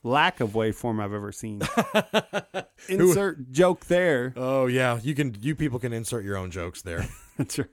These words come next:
Speaker 2: God, I still have 'em coming in my. Oh my gosh, that's still so many.
Speaker 1: Move on.
Speaker 2: In eighteen seventy-eight, Doctor John Harvey Kellogg,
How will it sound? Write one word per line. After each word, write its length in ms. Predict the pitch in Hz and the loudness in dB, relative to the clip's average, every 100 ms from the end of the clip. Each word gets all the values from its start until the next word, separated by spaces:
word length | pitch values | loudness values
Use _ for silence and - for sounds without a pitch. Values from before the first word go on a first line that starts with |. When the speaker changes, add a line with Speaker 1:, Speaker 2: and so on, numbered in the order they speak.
| - | -12
Speaker 2:
God, 160 | - 123 | -16 -12
I 60 | 107 | -10
still 240 | - 120 | -8 -8
have 160 | 113 95 | -6 -8
'em 100 | 95 | -8
coming 260 | 107 104 | -8 -8
in 80 | 104 | -8
my. 180 | 98 101 | -10 -6
Oh 200 | 120 156 | -2 -2
my 120 | 123 | -2
gosh, 360 | 95 131 113 98 | -4 -4 -4 -6
that's 360 | 113 104 - - - | -10 -10 -12 -16 -20
still 360 | - - 143 101 | -18 -6 -4 -4
so 220 | - 185 | -2 0
many. 320 | 175 185 104 - - | 2 0 -2 -10 2
Speaker 1:
Move 240 | 180 254 277 | 6 8 10
on. 360 | 277 262 190 | 8 8 6
Speaker 2:
In 160 | 180 214 | 4 6
eighteen 320 | 247 202 226 | 6 6 4
seventy-eight, 680 | 202 220 214 208 196 180 160 | 6 6 6 6 8 6 4
Doctor 420 | 156 160 151 156 139 | 4 4 4 0 0
John 580 | 113 156 160 175 180 | 0 2 4 4 2
Harvey 580 | 175 - 151 156 143 147 | -2 2 4 4 2 -2
Kellogg, 760 | 135 - 151 151 107 98 107 | -4 -4 -2 0 0 -2 -4